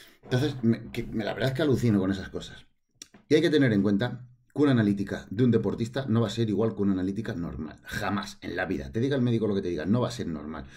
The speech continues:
Si encima es un deportista con mucha masa muscular, menos todavía. Está claro que la creatinina en un tío muy grande le va a salir siempre elevada. O sea, jodido, con la cantidad de músculo que tiene, como para no tenerla elevada. Y está claro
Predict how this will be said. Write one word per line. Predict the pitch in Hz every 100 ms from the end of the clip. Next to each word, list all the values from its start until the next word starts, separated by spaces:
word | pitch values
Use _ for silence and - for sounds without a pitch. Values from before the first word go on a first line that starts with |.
| - -
Si | 117
encima | 113 165
es |
un | 156
deportista | 143 117 101 117 101
con | 98
mucha | 107 110
masa | 101 98
muscular, | 98 92 107 135
menos | 95 95 92 - -
todavía. | 92 78 82
Está | 73 92
claro | 95 101
que | 101
la |
creatinina | 87 92 85 101 101
en | 85
un | 92
tío | 104
muy | 98
grande | 101 107 120
le |
va | 123
a |
salir | 123 85
siempre | 85 80 78
elevada. | 92 98 - - -
O | -
sea, | 156
jodido, | 127 98
con | 90
la | 85
cantidad | 87 101
de | 113
músculo | 110 113 110
que |
tiene, | 113 131
como | 123 117
para | 110
no | 123
tenerla | 113 101 85
elevada. | 82 92 85 - - - - - - -
Y | 113
está | 117 151
claro | 131 135 156 -